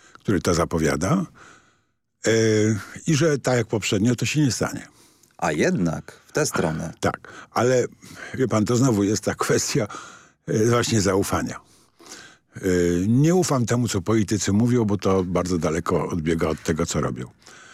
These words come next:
Speaker 1: Na ogół, niestety, tak się stało. Mm,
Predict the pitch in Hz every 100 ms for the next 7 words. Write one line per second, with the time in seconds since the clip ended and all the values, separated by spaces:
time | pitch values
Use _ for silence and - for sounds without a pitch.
0 | - 110 113 - 117 65 78 104 - 127
1 | - - - 147 131 147 82 - - _
2 | _ _ _ _ _ _ _ - 104 101
3 | 104 107